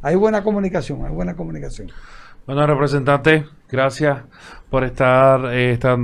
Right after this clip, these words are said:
Speaker 2: tarde aquí con nosotros y nosotras. Creo que hemos adelantado bastante, aclarado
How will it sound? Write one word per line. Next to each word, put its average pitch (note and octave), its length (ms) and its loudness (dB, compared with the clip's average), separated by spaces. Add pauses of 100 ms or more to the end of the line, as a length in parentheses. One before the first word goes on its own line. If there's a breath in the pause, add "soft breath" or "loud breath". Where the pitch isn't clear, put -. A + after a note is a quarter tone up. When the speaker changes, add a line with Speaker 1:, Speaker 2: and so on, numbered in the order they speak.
(100)
Speaker 2:
tarde B2 320 4
aquí A#2 200 0
con A#2+ 160 0
nosotros A#2+ 440 0
y B2 40 0
nosotras. B2+ 500 0 (440 loud breath)
Creo A2+ 180 0
que A#2+ 100 -2
hemos A#2+ 420 2
adelantado A2+ 640 2
bastante, A2+ 520 0
aclarado A2+ 760 0